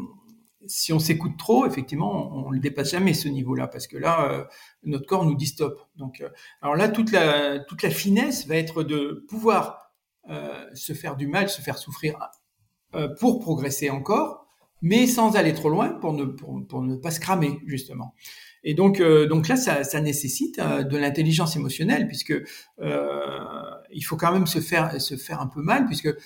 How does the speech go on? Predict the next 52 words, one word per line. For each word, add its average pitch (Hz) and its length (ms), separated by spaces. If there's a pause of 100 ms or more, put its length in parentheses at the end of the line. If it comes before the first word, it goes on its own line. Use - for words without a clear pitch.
(180)
et 147 80
pour 151 220
se 160 100
faire 160 180
un 151 80
petit 156 160
peu 170 120
mal, 170 240
il - 40
faut - 140
avoir 147 420
ce, 139 360
cette 131 240
motivation 160 520
dont 127 240
on 131 80
parlait 135 260
avant, 202 260
c'est-à-dire 135 440
que 147 100 (400)
on 151 200
a 147 60
envie 156 260
d'atteindre 139 400
un 139 80
but, 220 200
tu, 135 200
tu - 140
t'es 147 120
donné 135 240
un 135 80
but, 214 300
donc 131 280
c'est, - 200 (240)
ce - 160
but, 196 300
il - 60
correspond 180 600
à, 143 80
à, 139 600
à 139 80
ton, 143 340
tes 151 240
aspirations 147 500
profondes, 277 460
puisque - 240 (540)
t'as 143 100
vraiment 139 300
envie 160 160
de 156 60
le 147 60
faire. - 340